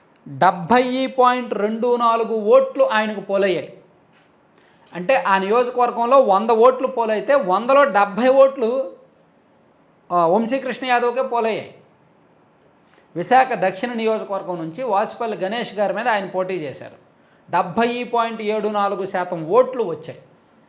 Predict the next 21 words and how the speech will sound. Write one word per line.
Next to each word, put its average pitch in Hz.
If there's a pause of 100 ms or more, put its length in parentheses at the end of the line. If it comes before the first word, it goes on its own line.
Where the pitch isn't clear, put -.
(120)
అంటే, 196 (220)
ఎంత 196
అఖండ 214
విజయం 208
చూసుకోండి, 156
ఓట్ల 196
శాతం. 151 (100)
అంటే, 180
అక్కడ 214
పోలైన 233
ఓట్లు, 214
ఇప్పుడు 165
మెజారిటీలు 233
ఎక్కువ 185
వచ్చాయంటే, 220
అక్కడ 262
పోలింగ్ 240
అయిన 226
ఓట్లు 220
ఎక్కువ 208
ఉండొచ్చు 190